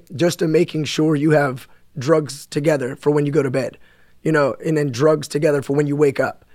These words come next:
And then the rest of your day is consumed, you know, by this,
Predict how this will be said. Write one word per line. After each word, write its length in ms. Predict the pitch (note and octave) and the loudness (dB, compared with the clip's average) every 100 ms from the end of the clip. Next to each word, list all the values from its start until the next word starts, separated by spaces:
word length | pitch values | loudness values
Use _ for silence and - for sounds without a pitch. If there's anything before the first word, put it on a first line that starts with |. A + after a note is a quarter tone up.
| - _ | -20 _
And 160 | E3 F3 | -2 2
then 100 | E3+ | 4
the 60 | D3+ | 4
rest 240 | G3 F#3 | 2 2
of 40 | F3+ | 0
your 120 | D3 | 2
day 440 | D#3+ G3 E3+ D#3 D#3+ | 2 2 2 -2 -2
is 300 | D#3+ D3 - | -2 -2 -6
consumed, 840 | D3 C3 - G3 G#3+ C#3+ B2+ - - - | -6 -6 -2 2 2 0 -6 -14 -20 -4
you 100 | F3 | 0
know, 160 | E3 D3+ | 2 4
by 240 | D#3 D#3+ | 4 2
this, 280 | D3+ D3 | 0 -2